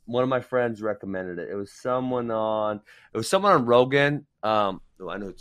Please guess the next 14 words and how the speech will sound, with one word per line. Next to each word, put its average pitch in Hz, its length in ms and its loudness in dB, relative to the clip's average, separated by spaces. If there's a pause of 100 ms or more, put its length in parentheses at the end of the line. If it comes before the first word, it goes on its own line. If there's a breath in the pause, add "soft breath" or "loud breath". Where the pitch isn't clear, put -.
I 117 80 -4
know 123 60 -4
who 120 80 -6
sent 98 280 -8
it - 60 -20
to 85 40 -20
me. 78 140 -14
I 92 60 -12
can 95 220 -16
go 92 160 -8
look 87 220 -14
him 92 100 -12
up. 82 180 -8 (280 soft breath)
Anyways, 160 420 4